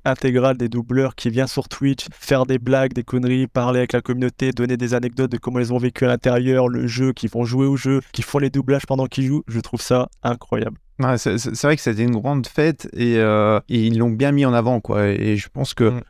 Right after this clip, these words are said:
Speaker 2: c'est ce qui fait aussi le, le succès de, de ce remake, c'est que, euh, voilà, on parlait du marketing tout à l'heure,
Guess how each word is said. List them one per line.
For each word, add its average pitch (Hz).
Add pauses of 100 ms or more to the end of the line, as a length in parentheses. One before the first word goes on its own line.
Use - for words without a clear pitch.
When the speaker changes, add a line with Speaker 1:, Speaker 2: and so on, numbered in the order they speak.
(140)
Speaker 2:
c'est -
ce -
qui 123
fait -
aussi 131
le, 107
le 104
succès 117
de, 104
de 101
ce 98
remake, 123
c'est -
que, 107 (180)
euh, 110
voilà, 123
on 120
parlait 123
du 113
marketing 123
tout -
à 117
l'heure, 147